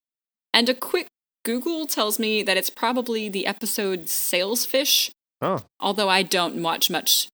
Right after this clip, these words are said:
Speaker 1: SpongeBob, so I could be incorrect.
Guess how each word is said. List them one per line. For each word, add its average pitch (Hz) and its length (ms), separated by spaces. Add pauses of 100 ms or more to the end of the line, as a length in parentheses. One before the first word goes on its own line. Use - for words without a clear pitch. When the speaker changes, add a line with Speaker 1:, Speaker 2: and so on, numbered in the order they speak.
(100)
Speaker 1:
SpongeBob, 147 580
so 156 320 (120)
I 165 100
could 165 240
be 160 280 (140)
incorrect. 160 600